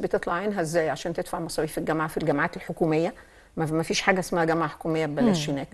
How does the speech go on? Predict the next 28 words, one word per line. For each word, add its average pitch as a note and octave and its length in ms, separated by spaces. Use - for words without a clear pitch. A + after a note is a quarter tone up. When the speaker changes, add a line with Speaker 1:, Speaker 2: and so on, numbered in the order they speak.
Speaker 2:
مم. E3+ 260
Speaker 1:
فالجامعات D#3 480
الحكومية F#3+ 640
ال-، E3+ 640
الطلبة G#3+ 420
بتاخد، F3+ 680
بتستلف E3+ 720
وتقعد F#3 280
تسد F3+ 380
الديون، E3+ 640
آه، - 380
بعدها F3 360
سنين. G#3+ 300
فأنا F3+ 300
بالنسبة E3+ 480
لي F#3 180
فكرة F3+ 520
إن D#3+ 120
أنا E3 160
اتعلمت D#3+ 460
بهذه E3 340
البساطة D#3+ 540
في، E3+ 340
في، - 240
في - 140
مكان F3+ 400
محترم E3+ 440
جدا، D#3+ 340